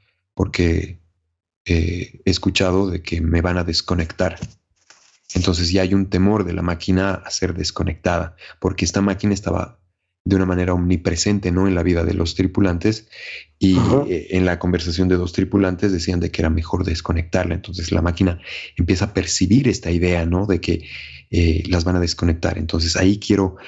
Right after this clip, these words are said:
Speaker 1: fusionar con lo que es, eh, la singularidad tecnológica para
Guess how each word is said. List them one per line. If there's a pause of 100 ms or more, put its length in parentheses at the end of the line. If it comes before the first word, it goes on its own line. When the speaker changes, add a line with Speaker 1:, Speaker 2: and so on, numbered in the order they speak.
(160)
Speaker 1:
fusionar
con
lo
que
es,
eh,
la
singularidad
tecnológica (680)
para